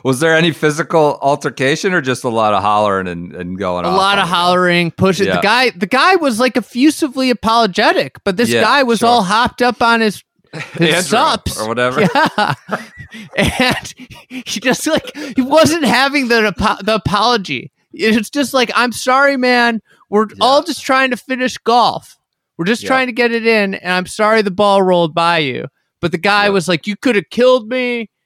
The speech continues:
Speaker 2: you know.
Speaker 1: Oh, God. Sounds like, yeah, whatever.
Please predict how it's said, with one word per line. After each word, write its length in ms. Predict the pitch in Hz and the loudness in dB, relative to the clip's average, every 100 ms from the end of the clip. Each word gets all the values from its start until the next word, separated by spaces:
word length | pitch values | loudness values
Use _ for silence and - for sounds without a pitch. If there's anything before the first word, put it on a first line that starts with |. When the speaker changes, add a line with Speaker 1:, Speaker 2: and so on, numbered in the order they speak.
| _ - | _ -10
Speaker 2:
you 100 | 185 | -6
know. 300 | 175 160 151 | -4 -4 -6
Speaker 1:
Oh, 20 | 151 | -12
God. 320 | 50 50 - _ 107 | -18 -18 -20 _ -20
Sounds 380 | _ - 156 - | _ -12 -12 -10
like, 200 | 92 - _ - | -12 -14 _ -20
yeah, 200 | 58 50 - _ | -18 -18 -20 _
whatever. 480 | _ _ _ _ | _ _ _ _